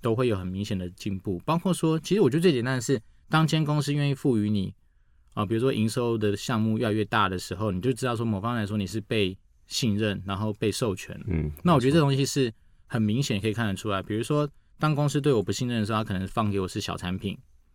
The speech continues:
Speaker 1: 那接下来你的产品越来越大，你就会知道说，哦，原来你被赋予的东西越来越重，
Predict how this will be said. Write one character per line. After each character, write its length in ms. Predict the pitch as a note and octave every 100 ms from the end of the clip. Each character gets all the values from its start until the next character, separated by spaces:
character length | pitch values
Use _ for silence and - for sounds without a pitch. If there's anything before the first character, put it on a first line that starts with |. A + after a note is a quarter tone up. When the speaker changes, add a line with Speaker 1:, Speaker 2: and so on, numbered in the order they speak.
| _
Speaker 1:
那 100 | C3+
接 120 | B2+
下 120 | C3 C3+
来 60 |
你 100 | G#2+
的 60 | G2
产 120 | G#2+
品 80 | G#2+
越 60 | A2
来 60 |
越 120 | G#2 G2+
大， 280 | G2+ F#2 F2
你 80 | F#2
就 100 | A#2
会 60 |
知 100 | A2+
道 120 | A2+ G#2
说， 140 | A2
哦， 240 | B2 C3+
原 180 | A2 A2
来 100 | A#2
你 240 | A#2+ F#2 - - - - -
被 100 | B2
赋 240 | - A#2
予 40 | F#2+
的 100 | F#2+
东 160 | G2
西 140 | G2+ G#2+
越 80 |
来 80 | F#2+
越 180 | G2 G2+
重， 260 | - F#2+